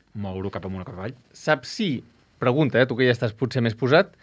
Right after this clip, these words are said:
Speaker 2: en el cas de començar a partir d'aquest vint vint-i-u,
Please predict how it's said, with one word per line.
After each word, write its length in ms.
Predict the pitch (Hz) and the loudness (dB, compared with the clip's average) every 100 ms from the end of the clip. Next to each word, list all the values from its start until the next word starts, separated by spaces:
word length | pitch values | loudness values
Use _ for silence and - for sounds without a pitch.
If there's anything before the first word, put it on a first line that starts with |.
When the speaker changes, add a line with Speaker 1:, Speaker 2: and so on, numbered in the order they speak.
| - - _ | -20 -20 _
Speaker 2:
en 480 | 143 139 131 127 135 131 | 6 8 8 6 4 2
el 180 | 127 107 | 2 2
cas 400 | 156 170 160 - | 6 6 6 -2
de 240 | 147 127 123 | -6 0 0
començar 420 | 131 123 117 135 | 2 0 2 2
a 80 | 120 | 4
partir 300 | 131 113 131 | 4 0 2
d'aquest 240 | 117 123 107 | 2 2 0
vint 240 | 117 113 | 2 2
vint-i-u, 460 | 107 104 113 113 | 0 0 2 2